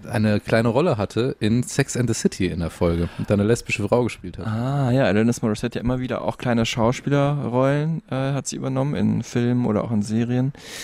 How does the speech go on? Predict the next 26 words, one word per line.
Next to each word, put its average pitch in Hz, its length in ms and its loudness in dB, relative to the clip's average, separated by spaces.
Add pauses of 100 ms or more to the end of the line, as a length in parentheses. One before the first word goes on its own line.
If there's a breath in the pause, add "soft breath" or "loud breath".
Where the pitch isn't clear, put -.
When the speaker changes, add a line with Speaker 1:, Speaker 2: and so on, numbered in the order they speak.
(220 loud breath)
Speaker 2:
Also 107 220 2
ich 123 140 2
erinnere 175 320 4
mich 113 180 2
daran, 117 240 -2
jetzt - 220 -4
wo - 40 -6
du 156 60 -2
es 151 140 -4
sagst, 120 420 0
aber 107 200 2
jetzt, 110 180 -2
ich 123 40 -4
hätte 127 140 -4
jetzt 117 160 -4
nicht 123 160 -4
mehr 120 160 0
gewusst, 110 320 -4
was 113 140 -6
da 107 100 -2
genau 104 220 0
passiert - 380 -4
ist. - 360 -6
Speaker 1:
Also 120 180 0
es - 120 -4
gibt 165 160 0